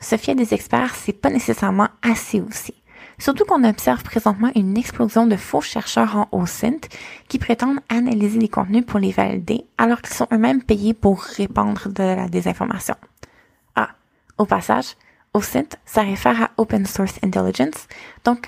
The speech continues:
la recherche et l'analyse de données qui sont accessibles au public, par exemple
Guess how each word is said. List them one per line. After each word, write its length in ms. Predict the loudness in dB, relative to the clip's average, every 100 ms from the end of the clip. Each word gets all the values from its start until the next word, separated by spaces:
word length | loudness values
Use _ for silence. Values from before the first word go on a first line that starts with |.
| -2
la 60 | -2
recherche 360 | 2 0 2
et 60 | 2
l'analyse 420 | 4 4 4 4
de 80 | 0
données 320 | 0 0 -2
qui 100 | -2
sont 200 | -4 -4
accessibles 420 | -4 -4 0 0
au 140 | -2 -8
public, 360 | -10 -10 -16 _
par 140 | -6
exemple 360 | 0 0 0